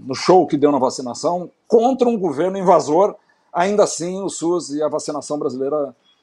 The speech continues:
funcionaram e têm funcionado, né? Eh, o outro ponto, Pedro, que a gente tem, só pra falar, então, eu falei Miguel Lago, falei do Robson,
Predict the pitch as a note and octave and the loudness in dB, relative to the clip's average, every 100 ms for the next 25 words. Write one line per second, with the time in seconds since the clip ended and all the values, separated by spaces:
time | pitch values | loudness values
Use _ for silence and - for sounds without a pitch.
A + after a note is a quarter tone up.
0 | _ _ _ _ _ _ - F#3 F#3+ D#3 | _ _ _ _ _ _ -8 -2 0 2
1 | D3+ D#3+ D3+ D#3 D#3 C#3+ D3+ C#3 A#2+ G2+ | 2 0 -4 -8 -10 -12 -10 -8 -10 -14
2 | A2 D3 _ _ _ _ _ _ - D3+ | -20 -20 _ _ _ _ _ _ -6 0
3 | D3+ D3+ D3 D3 D3 - G#3+ C#4 D4 A3 | 2 2 2 0 -4 -4 0 0 -2 -2
4 | G3+ B3+ B3 D#3 D#3 D3+ C#3+ D#3+ D3 D3+ | 4 4 4 0 -2 -2 -2 -6 -8 -12
5 | - F3+ F3+ E3 C#3+ D3+ D3 - G#3+ G#3+ | -8 -6 -6 -8 -10 -8 -8 0 2 4
6 | - E3+ D#3+ D3+ D#3+ E3 E3 D3 D3+ F3+ | 4 4 4 2 2 2 0 0 2 4
7 | A3 A3 D#3+ E3 C#3 D#3 G3 - F#3+ | 2 0 -6 -6 0 2 2 0 -14